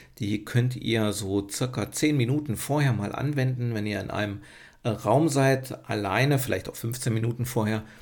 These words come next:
Das Ganze nennt sich Power Posing. Das heißt, wirklich eine Pose, ähm,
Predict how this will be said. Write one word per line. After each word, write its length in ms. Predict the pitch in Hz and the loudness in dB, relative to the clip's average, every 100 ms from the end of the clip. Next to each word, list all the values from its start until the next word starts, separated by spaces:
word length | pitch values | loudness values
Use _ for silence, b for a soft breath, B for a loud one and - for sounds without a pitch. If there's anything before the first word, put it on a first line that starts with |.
| B - | B -8
Das 180 | 107 - | -6 0
Ganze 240 | 117 123 | 0 2
nennt 180 | 110 110 | 0 0
sich 220 | - - | -4 -6
Power 420 | - 107 120 117 | 2 6 6 2
Posing. 580 | - 104 95 92 92 - B B B B | -4 -4 -2 -4 -8 -10 B B B B
Das 180 | - 123 | -8 0
heißt, 240 | 117 120 | 0 0
wirklich 400 | 117 120 135 127 | -4 0 0 0
eine 180 | 104 110 | 0 -2
Pose, 680 | 107 - 123 147 156 170 208 B B _ | -4 -2 2 2 2 0 -2 B B _
ähm, 600 | 123 117 113 113 110 107 | 0 2 2 0 0 -2